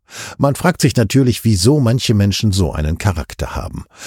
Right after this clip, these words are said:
Denn man kann sich ja nicht wirklich des Eindrucks erwehren, dass es Politikern wie Merz und Linnemann regelrecht Freude bereitet, nach unten zu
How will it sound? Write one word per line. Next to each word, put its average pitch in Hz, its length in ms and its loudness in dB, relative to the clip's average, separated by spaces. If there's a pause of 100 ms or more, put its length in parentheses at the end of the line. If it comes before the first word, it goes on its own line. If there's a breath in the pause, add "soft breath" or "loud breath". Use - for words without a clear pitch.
(180 loud breath)
Denn 76 160 2
man 71 200 -2
kann 95 180 0
sich 85 180 -2
ja 82 120 0
nicht 76 260 -4
wirklich 107 320 0
des - 180 -2
Eindrucks 95 540 0
erwehren, 92 480 0
dass 127 160 -2
es 120 120 -2
Politikern 120 600 0
wie 92 100 2
Merz 101 400 0
und 85 160 -4
Linnemann 107 460 2
regelrecht 85 480 -2
Freude 180 400 -2
bereitet, 98 500 -2
nach 127 220 0
unten 202 340 2
zu - 160 -6